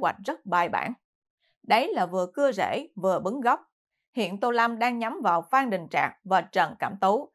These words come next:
là hai rễ lớn của cây cổ thụ Nguyễn Phú Trọng. Việc đánh vào uy tín và trách nhiệm người đứng đầu kết hợp với việc đánh vào thuộc hạ của ông Tổng,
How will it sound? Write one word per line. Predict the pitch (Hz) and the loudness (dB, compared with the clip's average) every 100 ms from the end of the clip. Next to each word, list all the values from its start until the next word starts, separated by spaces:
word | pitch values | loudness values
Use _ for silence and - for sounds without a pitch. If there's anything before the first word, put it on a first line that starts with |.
| _ - | _ -4
là | 190 190 | 0 2
hai | 262 269 | 2 0
rễ | 208 180 | 0 -2
lớn | 214 233 - | 0 -2 -4
của | 185 | -2
cây | 247 247 | 0 0
cổ | 165 180 | -2 -4
thụ | 156 170 185 | -4 -4 -6
Nguyễn | 160 196 - | -10 -10 -4
Phú | 196 285 | -4 -4
Trọng. | 175 143 - _ _ _ _ _ - | -4 -4 -8 _ _ _ _ _ -4
Việc | 208 - | -2 0
đánh | 220 320 233 | -2 0 0
vào | 180 | 0
uy | 226 | 0
tín | 220 208 277 - - | -2 -2 -2 -8 -4
và | 190 | 0
trách | 185 359 | 0 -2
nhiệm | 202 175 196 | -6 -4 -2
người | 185 | -2
đứng | 165 269 | -4 -2
đầu | 208 160 - _ _ | 0 0 -2 _ _
kết | - - | -6 -4
hợp | 170 165 | -4 -2
với | 226 277 | -2 -2
việc | 185 - | -4 -2
đánh | 196 349 | -2 -2
vào | 214 175 151 | 0 0 0
thuộc | - 175 - | -4 -4 -4
hạ | 190 - | -4 -4
của | - | -4
ông | - 226 220 | -2 -2 0
Tổng, | - 175 | -2 -2